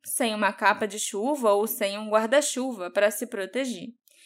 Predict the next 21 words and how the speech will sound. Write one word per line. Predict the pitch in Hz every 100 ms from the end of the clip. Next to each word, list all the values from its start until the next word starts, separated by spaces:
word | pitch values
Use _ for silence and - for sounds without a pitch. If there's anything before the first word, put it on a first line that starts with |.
| _ -
encostado | 262 302 320 320 - 202 311 233
naquela | 214 233 220 185
pilastra | 208 330 285 214 240 - 277 285 _ _ _
por | 320 302
quase | - 320 320 320
meia | 320 320 381 453 381 240
hora, | 180 170 - _ -
como | 254 254
se | 262 269
ele | 247
tivesse | 240 269 226 233 233
esperando | 247 - 233 214 208 214
alguém | 214 202 208 247 254 247
ou | - 214 220
esperando | 233 - 214 214 233 226
algo | 196 208 220
acontecer. | 226 233 240 285 277 - - _ _ _ _ _
Exatamente | - 294 294 381 480 392 277 262 247 254 -
às | 214 220 -
três | - 240 311 381 269
horas, | 208 185 180 185 - -